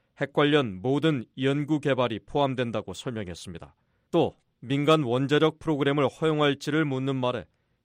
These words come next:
미국은 그런 핵물질을 농축할 능력을 북한이 갖는 게 부적절하다고 말해왔다고 답변했습니다. 폼페오 장관은 협상의 핵심 부분은 비핵화를 위한 검증 체제가 될 것이라며 이는 길고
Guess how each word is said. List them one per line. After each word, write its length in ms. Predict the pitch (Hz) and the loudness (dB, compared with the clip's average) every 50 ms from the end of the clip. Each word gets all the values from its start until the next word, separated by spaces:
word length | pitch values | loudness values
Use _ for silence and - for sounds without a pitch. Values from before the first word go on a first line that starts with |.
| _ _ | _ _
미국은 540 | 110 117 135 120 131 123 147 151 127 92 78 - _ _ _ _ _ _ | -4 -4 -2 -2 -2 -2 -2 -2 -2 -4 -8 -14 _ _ _ _ _ _
그런 240 | 147 139 143 135 123 | 0 0 2 0 -2
핵물질을 720 | - - 165 165 160 156 - - - 151 156 156 143 120 101 | -4 -4 -2 0 0 0 0 -2 -2 0 2 2 2 0 -2
농축할 540 | 123 123 131 123 - - - 156 147 147 135 | -4 -4 -4 -6 -8 -6 -2 0 0 0 0
능력을 500 | 139 139 139 135 135 131 131 120 82 - _ _ _ _ _ | -2 -2 -2 -2 -2 -2 -2 -4 -6 -8 _ _ _ _ _
북한이 360 | - 117 - - 127 139 147 | -14 -10 -4 -4 -2 -2 0
갖는 320 | - 135 131 131 131 131 | 0 0 -2 0 -4 -4
게 100 | 120 117 | -4 -6
부적절하다고 880 | 104 - - 127 - 135 120 - - 143 131 131 127 131 123 120 135 143 | -6 -8 -10 -6 -6 -6 -6 -4 -4 0 0 0 0 0 -2 -2 -2 -4
말해왔다고 760 | 131 117 110 113 123 117 113 113 - _ 117 104 90 90 82 | -2 -2 -2 -2 -2 -2 -2 -4 -6 _ -8 -8 -8 -10 -12
답변했습니다. 800 | - 110 104 - 110 101 95 85 - - 107 87 85 82 73 - _ _ _ _ _ _ _ _ _ _ _ _ _ _ _ | -12 -14 -10 -10 -10 -8 -8 -10 -12 -14 -14 -14 -14 -14 -16 -18 _ _ _ _ _ _ _ _ _ _ _ _ _ _ _
폼페오 320 | - 147 135 156 151 147 | -6 -2 2 2 2 4
장관은 440 | 143 143 135 131 147 139 104 90 101 _ _ _ _ _ _ _ | 4 2 2 2 0 -2 -2 -6 -12 _ _ _ _ _ _ _
협상의 440 | - 170 - - - 151 156 156 | -4 -4 -2 0 0 2 2 2
핵심 320 | 147 135 - - 175 156 139 | 0 -2 -4 -4 -4 -2 -2
부분은 400 | 143 135 147 151 139 104 85 80 _ | -2 -2 -2 -2 -2 -4 -8 -12 _
비핵화를 520 | - - 143 147 143 143 - 147 143 143 131 | -6 0 2 2 2 2 2 0 0 0 0
위한 220 | 147 139 120 113 - | -2 -2 -2 -4 -6
검증 420 | - 143 135 139 135 147 147 135 | -4 -4 -4 -2 -4 -4 -6 -6
체제가 420 | - - 151 113 131 127 139 143 | -6 -10 -6 -6 -4 -2 -2 -2
될 140 | 135 135 131 | -2 -2 -4
것이라며 560 | 127 - 123 113 - 113 123 123 117 104 - - _ _ _ _ _ _ _ _ - | -4 -4 -8 -8 -6 -6 -6 -6 -6 -8 -12 -14 _ _ _ _ _ _ _ _ -4
이는 240 | 135 135 120 104 - | -2 -2 -2 -4 -6
길고 580 | - - 147 143 143 143 139 147 147 120 - | -6 -2 0 2 2 2 2 2 0 0 -2